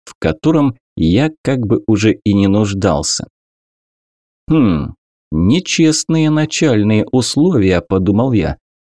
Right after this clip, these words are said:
«Получается, в плане одежды всех соискателей на профессию уравняли, а одинаковыми пушками не снабдили».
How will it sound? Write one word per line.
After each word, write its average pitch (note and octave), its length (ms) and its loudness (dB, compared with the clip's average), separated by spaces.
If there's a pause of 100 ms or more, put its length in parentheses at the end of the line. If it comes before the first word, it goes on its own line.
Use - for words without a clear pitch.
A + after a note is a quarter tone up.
(100)
«Получается, F#2+ 800 0
в - 160 -14
плане G2 440 0
одежды F#2 680 -2 (240)
всех - 400 -2
соискателей F#2+ 760 -2
на F2+ 160 0
профессию F#2+ 840 -2
уравняли, F2 840 0 (300)
а F#2 200 0
одинаковыми C3 1040 0
пушками B2 520 0
не B2+ 160 2
снабдили». C3+ 800 0